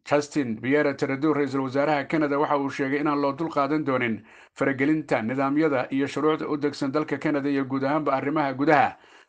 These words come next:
Dowladda China iyo dal kale oo ajnabiyana marnaba aan laga aqbali doonin inay faragelin noocaasi ay sameeyaan. Baaritaan xoog leh ayaa la waday, welina la wadaa, oo ku saabsan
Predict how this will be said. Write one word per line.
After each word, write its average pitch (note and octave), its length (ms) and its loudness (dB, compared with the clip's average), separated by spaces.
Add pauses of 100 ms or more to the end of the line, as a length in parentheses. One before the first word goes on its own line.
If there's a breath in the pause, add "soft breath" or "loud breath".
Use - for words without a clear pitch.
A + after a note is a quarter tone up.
(100)
Dowladda C#3 420 2
China C#3+ 300 0
iyo C#3+ 180 -2
dal D#3+ 200 0
kale D3+ 260 0
oo C3+ 100 0
ajnabiyana D3 580 2
marnaba D3 380 2
aan C3 100 2
laga E3 240 2
aqbali D3+ 300 0
doonin C3+ 400 2 (280 loud breath)
inay D3 200 2
faragelin C#3+ 460 0
noocaasi C3+ 480 4
ay C3+ 120 2
sameeyaan. C3+ 580 2 (920 loud breath)
Baaritaan A#2+ 480 4
xoog C#3 260 2
leh D#3 160 2 (100)
ayaa C#3 180 2
la B2 120 0
waday, C3 300 0
welina D3 320 2
la A#2+ 100 0
wadaa, C3 300 2
oo C3+ 120 -2
ku E3+ 100 -6
saabsan C#3 500 2